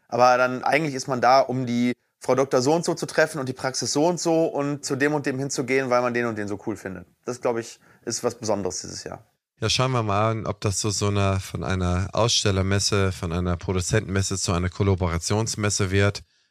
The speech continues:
Speaker 2: Da bin ich noch ein bisschen skeptisch, ob das so ankommt, denn eigentlich hat die Messe ja die Macht, mit ihrem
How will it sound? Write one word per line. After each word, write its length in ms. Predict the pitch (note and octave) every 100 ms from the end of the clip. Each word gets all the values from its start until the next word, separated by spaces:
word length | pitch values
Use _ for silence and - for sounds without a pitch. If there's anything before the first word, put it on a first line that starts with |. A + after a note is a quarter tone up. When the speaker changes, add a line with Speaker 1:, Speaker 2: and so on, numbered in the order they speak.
| _
Speaker 2:
Da 80 | G2+
bin 160 | G2 A#2
ich 100 | G#2
noch 80 |
ein 80 | G2+
bisschen 220 | G2+ -
skeptisch, 640 | F#2 - B2 - C#3+ B2+ A2+
ob 100 | -
das 180 | A2+ -
so 120 | A#2+
ankommt, 760 | A2 A#2 - - A2+ A2+ -
denn 420 | G#2 G2+ G2+ G2 -
eigentlich 460 | G#2+ B2 A#2+ A2 A2
hat 160 | -
die 40 | G2+
Messe 320 | G#2 - A2
ja 120 | G2+
die 120 | F#2+
Macht, 360 | F#2+ A2+ - A2
mit 160 | F#2+
ihrem 380 | F#2 G2 F#2+ F#2